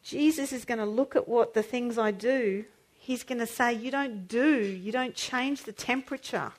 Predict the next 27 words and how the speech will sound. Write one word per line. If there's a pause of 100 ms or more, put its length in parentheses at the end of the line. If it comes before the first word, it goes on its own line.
(1800)
I'm
gonna
spit
you
out
of
my
mouth." (2500)
You
see, (920)
if
you
look
at
the
world
in
its
broken
state, (600)
would
you
say (420)
that
people
are
separated